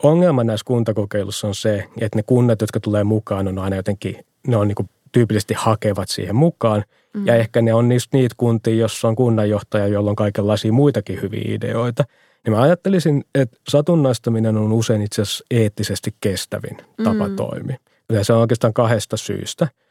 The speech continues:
Speaker 1: Ensimmäinen on se, että jos meillä on rajallinen määrä resursseja, eli jos me ollaan jo tekemässä jotain, joka ei kuitenkaan koske kaikki,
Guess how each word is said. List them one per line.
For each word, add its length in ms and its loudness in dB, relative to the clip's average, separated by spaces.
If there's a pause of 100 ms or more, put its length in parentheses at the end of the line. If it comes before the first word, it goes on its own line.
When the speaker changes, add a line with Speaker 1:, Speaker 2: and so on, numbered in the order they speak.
(340)
Speaker 1:
Ensimmäinen 520 4
on 100 2
se, 200 2
että 200 -2
jos 160 2
meillä 240 4
on 120 2
rajallinen 500 2
määrä 320 -6
resursseja, 640 -6 (300)
eli 200 0
jos 180 4
me 80 4
ollaan 200 4
jo 80 2
tekemässä 440 2
jotain, 180 0
joka 140 0
ei 60 0
kuitenkaan 540 0
koske 440 -6
kaikki, 520 -8